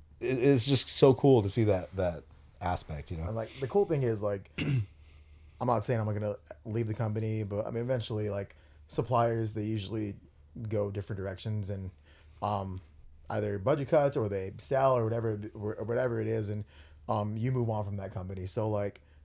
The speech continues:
Speaker 2: I think the cool thing is having, like, the company of Liquid Death on my, on my resume and
Speaker 1: Oh,
Speaker 2: say,
Speaker 1: yeah.
Speaker 2: like, "This is what I did with this brand. This is how I helped out with this brand." And throwing it on any, like, on my resume and applying for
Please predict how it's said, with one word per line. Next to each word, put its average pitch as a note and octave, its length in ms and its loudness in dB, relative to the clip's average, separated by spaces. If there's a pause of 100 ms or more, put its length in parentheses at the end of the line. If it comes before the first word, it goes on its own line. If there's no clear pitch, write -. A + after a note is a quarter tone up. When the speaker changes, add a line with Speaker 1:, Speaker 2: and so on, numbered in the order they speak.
(140)
Speaker 2:
I B2 100 0
think C#3 160 2
the A#2 80 -2
cool C3 200 0
thing A#2+ 180 0
is A2 160 -4
having, A2 320 -2
like, G2+ 340 -6 (280)
the A#2+ 100 -2
company A2+ 320 -2
of G2 160 -4
Liquid G#2 240 -2
Death G2+ 220 -4
on G2+ 100 -2
my, G2 120 -6 (260)
on G#2+ 120 -2
my G#2 100 -2
resume G#2+ 480 -4
and G#2 120 -2
Speaker 1:
Oh, D3+ 120 10
Speaker 2:
say, F#2+ 80 4
Speaker 1:
yeah. F2 80 0
Speaker 2:
like, - 160 -10
"This G#2+ 160 -4
is G#2 120 -4
what G#2 140 -2
I G2 80 -4
did G2+ 280 -4
with F#2 120 -8 (480)
this A2 180 -2
brand. A2 360 -2
This G#2+ 180 -4
is - 320 -10
how G#2+ 180 2
I G2 80 -2
helped A2 280 -2
out A2 120 0
with A2 120 -6
this G2+ 120 -8
brand." G#2+ 360 -2 (440)
And G#2+ 160 -4
throwing C3+ 220 2
it B2+ 80 4
on A2+ 240 0
any, B2+ 480 -2 (180)
like, A#2 140 -2
on B2 100 2
my B2 60 2
resume A2+ 380 2
and G#2 200 -6
applying A#2 300 -4
for G2+ 200 -4